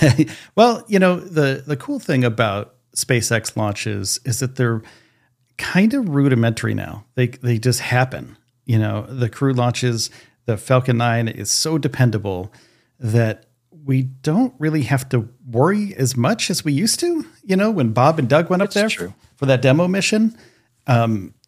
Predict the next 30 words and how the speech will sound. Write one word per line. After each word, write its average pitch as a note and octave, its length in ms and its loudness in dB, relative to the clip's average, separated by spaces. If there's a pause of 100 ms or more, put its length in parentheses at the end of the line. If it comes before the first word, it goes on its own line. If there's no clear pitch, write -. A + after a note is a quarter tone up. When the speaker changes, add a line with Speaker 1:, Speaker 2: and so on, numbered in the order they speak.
(380)
Speaker 1:
what A#2 120 -2
was G#2 100 0
it, G2 80 -6
demo A#2+ 240 4
one B2+ 300 2 (260)
or A#2+ 60 -6
demo A2 280 -4
two, A2+ 320 -4
I G2 40 -8
think A2 180 -10
it - 80 -12
was, - 240 -10
right? C#3 200 -6 (400)
Speaker 2:
Demo G2+ 220 -6
two. F2+ 240 -14 (100)
Speaker 1:
Yeah, A#2 240 4
demo A2+ 280 -4
two, - 180 -4
when G#2+ 140 -4
Bob A2 220 0
and G#2 80 -8
Doug C#3 200 -2
went G#2+ 160 -2
up. G2+ 220 -8 (800)
Those D3+ 340 4
were E3+ 300 0
a C3 80 -2 (340)
lot D#3 180 2
scarier D3+ 440 2
times, G#2 460 -4